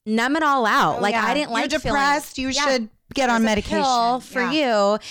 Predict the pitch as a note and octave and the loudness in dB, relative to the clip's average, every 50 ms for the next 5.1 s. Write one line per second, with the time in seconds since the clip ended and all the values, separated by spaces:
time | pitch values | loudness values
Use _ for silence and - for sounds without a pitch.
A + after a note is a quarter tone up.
0 | - - - A#3 B3 A#3+ A#3 A#3 A#3+ A#3+ A3 - A3+ A3+ A#3+ C4+ C#4 - - - | -16 -12 -8 -6 -2 0 0 0 0 0 -2 -2 0 0 0 -2 -2 -6 -8 -4
1 | B3 A#3+ A#3+ - - A3+ G#3+ G#3 G3+ G3+ - - - - - - - _ - G#3 | -4 -4 -4 -4 -6 -6 -6 -4 -6 -8 -8 -12 -14 -14 -16 -20 -20 _ -2 0
2 | A3 G#3+ G#3 G3+ G3+ G3 G3+ F#3+ F#3 G3+ G#3+ - - - G3+ F#3 - G3+ G3 - | 0 2 2 2 2 2 2 0 0 0 -2 -4 -6 -6 -8 -4 -4 -4 -4 -4
3 | - - F#3+ F#3 G3 F3+ F#3 F#3+ F#3 E3 D#3 - - F3 E3 E3+ F3 F#3 G3+ G3+ | -4 -4 -2 -2 -2 -2 -2 -4 -4 -4 -6 -4 -2 0 0 2 2 0 0 -2
4 | F#3+ - _ - - - - _ _ _ _ _ G3 F3+ D#3+ - A3 A#3 B3 B3+ | -4 -12 _ -20 -20 -20 -20 _ _ _ _ _ -16 -8 -2 0 0 2 2 0
5 | B3 | -2